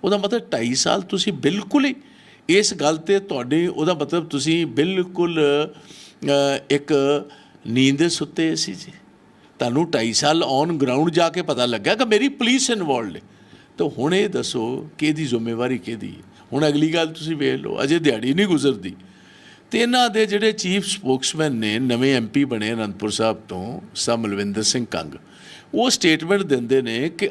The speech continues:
ਅਸੀਂ, ਸਾਡੀ ਜਿਹੜੀ ਹਾਰ ਹੋਈ ਪੰਜਾਬ, ਇਹਦੇ ਵਾਸਤੇ ਅਫਸਰਸ਼ਾਹੀ ਜਿਹੜੀ ਹੈ ਉਹ ਜ਼ਿੰਮੇਵਾਰ ਹੈ। ਉਹਨੇ ਸਿਵਲ ਐਡਮਿਨਿਸਟ੍ਰੇਸ਼ਨ ਜ਼ਿੰਮੇਵਾਰ ਕਰਤੀ ਕੰਗ ਸਾਹਿਬ ਨੇ, ਚੀਫ ਮਿਨਿਸਟਰ ਨੇ ਪੁਲਿਸ ਜ਼ਿੰਮੇਵਾਰ ਕਰਤੀ।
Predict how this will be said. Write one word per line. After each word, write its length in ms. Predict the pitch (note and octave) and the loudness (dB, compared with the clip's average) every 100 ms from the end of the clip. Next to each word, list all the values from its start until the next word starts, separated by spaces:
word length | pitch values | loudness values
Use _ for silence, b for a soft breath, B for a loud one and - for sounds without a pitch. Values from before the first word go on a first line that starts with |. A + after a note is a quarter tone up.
| D3+ | -2
ਅਸੀਂ, 240 | - G3+ | 0 0
ਸਾਡੀ 360 | G#3+ - A2 C#3 | 0 0 0 -2
ਜਿਹੜੀ 280 | D#3 G3 D3 | 0 -4 -4
ਹਾਰ 280 | G2 A#2 F#3 | -2 0 0
ਹੋਈ 220 | G3 G#3+ | 0 -4
ਪੰਜਾਬ, 400 | F3 B2+ G2 - - B B B E3+ | -2 -4 -6 -8 -20 B B B -4
ਇਹਦੇ 300 | - D4 B3 | 0 0 2
ਵਾਸਤੇ 460 | D#3+ C#3 C3 - - | 2 2 0 -2 -2
ਅਫਸਰਸ਼ਾਹੀ 560 | D3+ G#3+ G3+ G3+ G3+ G#3+ | 0 2 2 4 4 4
ਜਿਹੜੀ 380 | D3+ B2 F2+ | 0 -2 -4
ਹੈ 40 | - - - B B B B B | -10 -20 -20 B B B B B
ਉਹ 120 | A#3+ | 0
ਜ਼ਿੰਮੇਵਾਰ 560 | A#3+ E3+ C#3+ B2 A2+ G2 | 4 2 0 -2 -4 -6
ਹੈ। 80 | F#2 - - | -14 -14 -2
ਉਹਨੇ 240 | G#3 C#4 | 0 2
ਸਿਵਲ 380 | C#4 - D#3 E3 | 2 0 0 0
ਐਡਮਿਨਿਸਟ੍ਰੇਸ਼ਨ 720 | D3+ C3+ D#3 E3 F#3 F3 A3+ | 0 -2 -4 0 0 0 0
ਜ਼ਿੰਮੇਵਾਰ 440 | G3 F#3 G3+ G#3+ G#4+ | 0 0 2 0 0
ਕਰਤੀ 420 | G#4 F#3+ - A#3 | -2 -2 -4 -8
ਕੰਗ 260 | - D3+ | -4 -4
ਸਾਹਿਬ 280 | D3 F3+ F#3 | 0 0 0
ਨੇ, 140 | F3+ - B B B | -4 -10 B B B
ਚੀਫ 200 | - A3 | 0 2
ਮਿਨਿਸਟਰ 300 | A#3+ C4+ - | 2 2 2
ਨੇ 100 | C#4 | 0
ਪੁਲਿਸ 320 | D4 A3 E3 D3 | 0 2 0 2
ਜ਼ਿੰਮੇਵਾਰ 460 | C3+ B2 A#2+ B2 | 0 0 0 0
ਕਰਤੀ। 400 | C#3 B2 - - | 0 -6 -6 -16